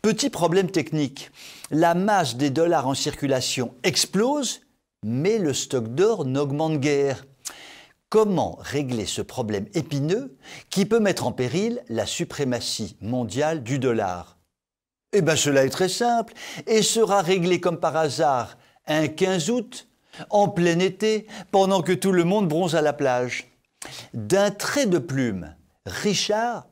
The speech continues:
Nixon, Richard Nixon, alors président des États-Unis, supprime le lien entre le dollar et l'or d'un trait de plume.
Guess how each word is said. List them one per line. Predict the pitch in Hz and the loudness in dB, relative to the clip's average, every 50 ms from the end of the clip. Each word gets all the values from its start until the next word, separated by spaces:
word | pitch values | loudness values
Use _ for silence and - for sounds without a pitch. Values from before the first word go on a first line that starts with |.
| _ _ - | _ _ -12
Nixon, | 90 92 101 120 143 160 185 190 185 - - - - 160 117 92 90 85 67 - - - 107 104 | -10 -6 -4 -2 0 2 0 0 0 -2 -2 -2 0 0 -2 -2 -4 -10 -12 -16 -18 -16 -8 -4
Richard | 151 190 185 - - 185 143 135 131 | -4 -2 -2 0 0 0 0 -2 -4
Nixon, | 110 110 117 135 175 170 - - - 147 131 120 110 104 90 - - - - - - - - - | -6 -4 -4 -2 -2 -2 -2 -2 -4 -2 -4 -4 -4 -6 -8 -12 -16 -18 -16 -14 -14 -14 -8 -2
alors | - 170 185 190 196 175 - | 0 2 4 4 4 2 2
président | - - 185 170 131 151 165 160 170 | -2 -2 -2 0 0 0 0 0 0
des | 147 143 143 120 139 | 0 0 -2 -2 -2
États-Unis, | 127 - 131 120 - 123 120 123 123 117 110 - - - - - - | -2 -2 -2 -2 -2 -4 -4 -2 -2 -2 -4 -6 -10 -20 -20 -12 -6
supprime | - - - - 175 185 185 - - - 165 156 143 127 110 98 80 - - - | -4 -4 -2 0 0 -2 -2 -2 -4 -2 0 0 2 0 0 -2 -4 -10 -14 -10
le | 92 98 107 110 107 107 | -6 -2 -2 0 0 -2
lien | 104 104 110 113 117 135 135 135 131 131 - - | -2 -4 -4 -4 -2 -2 -2 -2 -4 -6 -12 -12
entre | - 110 120 127 - - - 127 | -6 -6 -6 -6 -6 -6 -4 -4
le | 120 113 113 117 117 113 - - | -2 -2 -2 -2 -2 -4 -6 -10
dollar | 95 90 90 110 107 110 117 113 117 117 117 110 - - _ - | -10 -4 -2 -2 0 0 0 0 0 -2 -4 -6 -10 -16 _ -6
et | 123 120 | -4 -2
l'or | 117 131 139 139 131 117 | 0 2 2 2 0 0
d'un | 104 110 98 92 - - | -2 -4 -6 -6 -10 -12
trait | - - - - 190 180 | -12 -8 -4 0 0 2
de | 160 139 | 2 0
plume. | - 135 139 135 120 110 98 95 82 | 0 0 -2 0 0 -2 -4 -6 -10